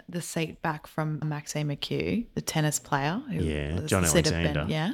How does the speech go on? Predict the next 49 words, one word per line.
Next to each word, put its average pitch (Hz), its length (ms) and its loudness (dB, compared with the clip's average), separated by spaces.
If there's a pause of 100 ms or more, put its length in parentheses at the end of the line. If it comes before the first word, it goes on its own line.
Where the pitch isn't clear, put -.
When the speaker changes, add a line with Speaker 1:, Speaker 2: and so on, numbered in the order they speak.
Speaker 2:
Yeah. 73 240 -6 (300)
Speaker 1:
is 202 200 4
resigning. 185 680 6
Speaker 2:
Yes. - 500 -6 (240)
Speaker 1:
And 208 560 8
it's 175 300 4
rumoured 180 560 8
that 160 160 4
he's 160 240 -2
resigning 170 720 4
because 170 280 0
he 170 100 4
was 170 160 2
trying 233 260 6
to 214 60 6
get 170 240 2
some 165 140 0
good 165 200 0
transport 175 540 0
policy 143 480 -2
up 147 220 -2
and 160 140 0
couldn't. - 560 6
He 156 100 -2
Speaker 2:
Yes. - 100 2
Speaker 1:
can't 180 240 8
get 165 160 0
the 156 80 0
attention 151 380 0
of 147 60 -2
the 147 60 -6
government 147 400 0
because - 240 -4
all 151 80 0
the 143 80 0
government 143 340 -2
wants 151 240 -2
to - 80 -2
do 147 60 2
is 147 140 -4
win 151 140 0
elections. - 460 -6
Speaker 2:
He 147 80 4
wants 139 200 4
a 104 60 4
very 95 200 8
fast 82 320 0
train. 76 420 -2 (260)
Speaker 1:
<laughs> - 140 2